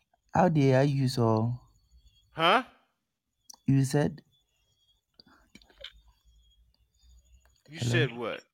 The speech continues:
Speaker 2: I
Speaker 1: I
Speaker 2: asked,
Speaker 1: just
Speaker 2: do you know where the Zulu warriors are in Africa? What part of Africa?
Speaker 1: Um,
Speaker 2: You
Speaker 1: okay,
Speaker 2: didn't
Speaker 1: okay.
Speaker 2: study Zulu warriors in,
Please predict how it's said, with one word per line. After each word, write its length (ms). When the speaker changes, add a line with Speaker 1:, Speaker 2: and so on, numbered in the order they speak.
Speaker 2:
I 260
Speaker 1:
I 120
Speaker 2:
asked, 0
Speaker 1:
just 420
Speaker 2:
do 100
you 180
know 220
where 220
the 140
Zulu 500
warriors 720
are 320
in 300
Africa? 520
What 220
part 220
of 140
Africa? 440
Speaker 1:
Um, 840
Speaker 2:
You 160
Speaker 1:
okay, 160
Speaker 2:
didn't 80
Speaker 1:
okay. 0
Speaker 2:
study 420
Zulu 440
warriors 600
in, 160